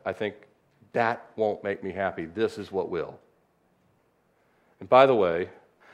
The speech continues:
the father, he knows how this will turn out.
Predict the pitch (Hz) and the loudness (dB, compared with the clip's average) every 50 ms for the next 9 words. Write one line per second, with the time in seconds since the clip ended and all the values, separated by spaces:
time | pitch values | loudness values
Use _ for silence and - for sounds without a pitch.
0 | - - - 110 113 107 - - 151 165 196 202 175 143 123 113 - 170 185 180 | -20 -12 -4 -2 -2 0 4 8 10 10 10 10 8 8 6 4 4 2 2 2
1 | 175 175 185 202 220 233 240 226 - - 170 170 160 156 151 160 156 - - 165 | 4 6 6 8 8 8 6 4 0 -2 -2 -2 0 0 0 -2 -4 -4 -4 -6
2 | 156 156 - - 170 160 156 151 156 180 202 214 190 - - - - | -6 -4 -6 -6 -6 -6 -4 -4 -4 -6 -6 -6 -10 -12 -16 -20 -20